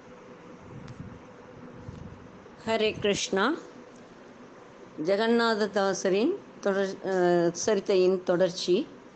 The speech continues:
ஐயா, ஜெகநாத ஐயா ஆலமரத்தடியிலே உட்கார்ந்து பாகவதம் பாடுகிறார். கோவிலுக்குள்ளே இருந்து மின்னல் அடிக்கிறார் போல பளிச்சு பளிச்சுன்னு,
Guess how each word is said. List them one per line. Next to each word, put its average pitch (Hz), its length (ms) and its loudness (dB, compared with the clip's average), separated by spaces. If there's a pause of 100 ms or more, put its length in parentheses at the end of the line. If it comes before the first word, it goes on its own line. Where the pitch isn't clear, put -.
(880)
ஐயா, 208 420 4 (300)
ஜெகநாத 233 540 4
ஐயா 190 580 4
ஆலமரத்தடியிலே 190 960 2
உட்கார்ந்து 208 800 2 (400)
பாகவதம் 220 640 2
பாடுகிறார். 175 640 2 (400)
கோவிலுக்குள்ளே 226 840 4
இருந்து 185 440 4
மின்னல் 233 480 2
அடிக்கிறார் 185 480 2 (100)
போல 190 240 4 (100)
பளிச்சு 220 420 2
பளிச்சுன்னு, 214 720 2